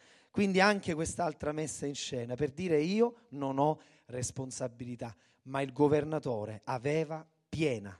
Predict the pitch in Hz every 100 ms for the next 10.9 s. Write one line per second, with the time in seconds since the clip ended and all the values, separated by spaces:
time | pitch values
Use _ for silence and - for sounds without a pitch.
0 | _ 113 107 - 113 113 107 107 107 113
1 | 104 _ _ _ - 123 135 143 131 123
2 | 143 - 135 110 101 _ _ _ _ _
3 | _ _ _ - 160 - - 190 214 233
4 | 220 233 240 - - 165 185 175 170 -
5 | 175 185 190 185 170 175 185 175 175 175
6 | 175 156 196 214 196 170 170 180 190 185
7 | 175 180 180 202 175 175 180 175 180 208
8 | 202 160 170 - - - _ 170 170 190
9 | 190 196 208 185 - 208 180 175 175 185
10 | 170 156 165 156 135 117 - 123